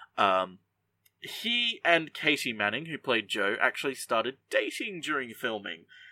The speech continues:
The, it didn't last long, though. Uh, according to J-, uh, to Katie Manning, uh, both of them wanted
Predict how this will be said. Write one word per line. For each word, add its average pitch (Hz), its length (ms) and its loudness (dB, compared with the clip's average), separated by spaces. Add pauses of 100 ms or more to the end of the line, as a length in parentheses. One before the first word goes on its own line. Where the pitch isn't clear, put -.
(200)
The, 143 100 4
it 139 260 4
didn't 185 200 2
last 131 320 4
long, 113 260 -4
though. 110 260 2 (100)
Uh, 107 240 2
according 127 480 0
to 110 240 -6
J-, - 220 -6
uh, 104 280 2 (200)
to 104 260 -2
Katie 107 300 0
Manning, 98 340 -4 (420)
uh, 101 140 0 (100)
both 175 300 6
of 156 160 0
them 139 260 2
wanted 127 420 0